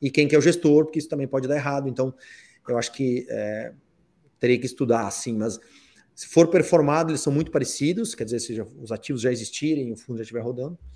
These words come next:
e se for um, forem ainda, é, em formação, que é onde tá, é, é, é que tá, o, os grandes potenciais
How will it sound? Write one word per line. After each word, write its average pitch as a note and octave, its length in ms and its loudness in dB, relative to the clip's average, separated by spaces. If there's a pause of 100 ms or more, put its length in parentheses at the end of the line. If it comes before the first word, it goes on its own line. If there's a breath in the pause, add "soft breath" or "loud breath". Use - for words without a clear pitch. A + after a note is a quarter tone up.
(140)
e D3+ 60 -14
se - 120 -2
for E3+ 240 4
um, E3+ 400 0
forem D3+ 360 4
ainda, D3 260 4 (600)
é, C3+ 240 2
em C#3+ 100 2
formação, D#3 460 4
que G#3 80 6
é E3+ 40 8
onde E3+ 220 4
tá, G#3 100 6 (140)
é, D3 60 -6
é, D3 420 -6
é - 20 4
que - 100 -4
tá, C#3 280 0 (300 soft breath)
o, D#3 220 -2
os A#2 100 0
grandes E3+ 260 6
potenciais E3 720 0